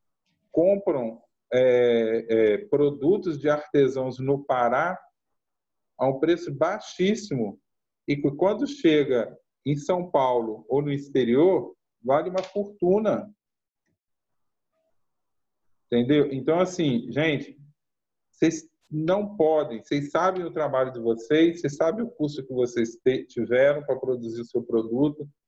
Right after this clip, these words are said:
vocês têm que dar valor ao que é teu, não é deixar os outros dar o valor.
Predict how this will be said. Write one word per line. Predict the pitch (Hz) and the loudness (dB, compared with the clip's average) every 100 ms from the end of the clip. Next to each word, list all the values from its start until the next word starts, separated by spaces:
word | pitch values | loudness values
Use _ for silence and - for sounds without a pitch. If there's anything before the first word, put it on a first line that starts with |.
| _ _ _ _ _ _ _ | _ _ _ _ _ _ _
vocês | 123 127 - 151 151 | -2 0 0 -2 -2
têm | 147 147 | -4 -4
que | |
dar | 139 139 143 | -2 0 0
valor | 135 151 127 127 156 | -2 -2 0 0 0
ao | 143 - | -2 -2
que | |
é | 127 | -4
teu, | - 110 98 - _ _ | 0 0 0 -6 _ _
não | 113 120 | 0 2
é | 135 | 2
deixar | 156 151 147 143 | 0 -6 -2 -2
os | 143 131 - | -2 -2 0
outros | 165 196 135 | 0 0 -4
dar | 123 120 | 0 2
o | 117 | 2
valor. | 117 113 104 101 | 2 0 -2 -10